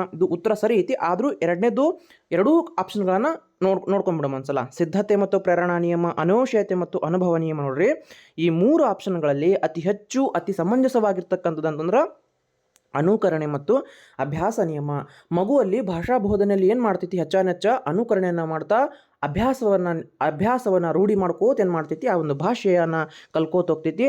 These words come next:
ಅವಶ್ಯಕವಾಗಿ ಪಾಲಿಸಬೇಕಾಗಿರ್ತಕ್ಕಂಥ ನಿಯಮ ಯಾವ್ದಂತಂದ್ರ ಅನುಕರಣೆ ಮತ್ತು ಅಭ್ಯಾಸ ನಿಯಮ. ಕಂಠಪಾಠ ಮತ್ತು ಪುನರಾವರ್ತನೆ ಆಗೋದಿಲ್ಲ,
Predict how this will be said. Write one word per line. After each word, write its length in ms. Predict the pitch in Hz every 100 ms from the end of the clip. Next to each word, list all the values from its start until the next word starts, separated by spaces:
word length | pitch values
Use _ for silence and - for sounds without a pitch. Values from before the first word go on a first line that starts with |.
| 277 - -
ಅವಶ್ಯಕವಾಗಿ 720 | 202 254 269 254 220 190 180
ಪಾಲಿಸಬೇಕಾಗಿರ್ತಕ್ಕಂಥ 1080 | 175 180 233 196 185 180 165 160 170 175 170
ನಿಯಮ 320 | 147 214 254
ಯಾವ್ದಂತಂದ್ರ 480 | 196 160 151 165 214
ಅನುಕರಣೆ 600 | 202 151 226 226 175 160
ಮತ್ತು 240 | 156 262
ಅಭ್ಯಾಸ 440 | 262 143 180 196 175
ನಿಯಮ. 380 | 151 156 156
ಕಂಠಪಾಠ 500 | 135 143 160 156 160
ಮತ್ತು 240 | 160 151 156
ಪುನರಾವರ್ತನೆ 600 | 160 156 156 151 156 151
ಆಗೋದಿಲ್ಲ, 500 | 151 160 170 180